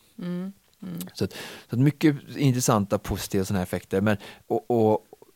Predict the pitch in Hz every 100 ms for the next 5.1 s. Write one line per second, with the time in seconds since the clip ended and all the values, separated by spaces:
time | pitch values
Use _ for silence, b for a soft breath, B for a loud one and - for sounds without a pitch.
0 | _ 165 73 71 113 110 107 113 117 117
1 | 98 - 117 107 92 87 - 73 90 92
2 | 87 92 - 92 85 85 87 87 - 90
3 | 87 90 92 - - _ _ - 92 85
4 | 85 85 - - 82 - 90 87 87 -
5 | -